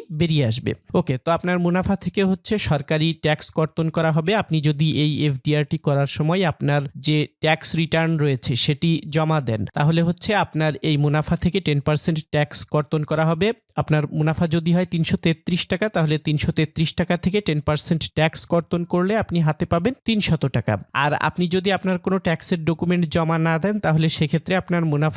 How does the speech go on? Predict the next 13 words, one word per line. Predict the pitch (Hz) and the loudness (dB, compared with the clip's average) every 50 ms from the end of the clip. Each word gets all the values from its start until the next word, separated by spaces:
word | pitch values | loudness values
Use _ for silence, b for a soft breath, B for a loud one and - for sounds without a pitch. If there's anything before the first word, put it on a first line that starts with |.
| - 165 | 0 -2
থেকে | - - 175 - 220 - _ | 0 0 0 0 -2 -4 _
পনেরো | - 185 185 196 190 202 | -2 -2 0 0 0 0
পার্সেন্ট | - - 190 180 - - 208 196 - - _ | 0 0 -2 -2 0 -2 -2 -2 -4 -6 _
ট্যাক্স | - 156 151 147 - - - - - | 0 0 0 0 -2 -8 -6 -2 -2
কর্তন | 165 - - 156 139 | -2 -2 -2 -4 -4
করা | 127 - 139 120 113 | -2 -2 0 2 4
হবে। | 120 117 123 120 | 2 2 2 0
তিনশত | - 156 160 160 - 175 170 - 180 - | 0 0 0 2 2 0 0 0 -2 0
তেত্রিশ | 185 180 175 - 196 190 - - | -2 -2 -2 -2 -2 -2 -2 0
টাকা | - 196 190 196 | -2 0 0 0
থেকে | 190 - 190 - 214 202 | 0 -2 -2 0 0 0
পনেরো | - 175 151 151 151 147 | 0 0 0 0 0 0
পার্সেন্ট | - 156 151 - - 165 151 | 0 -2 -2 0 0 -2 -2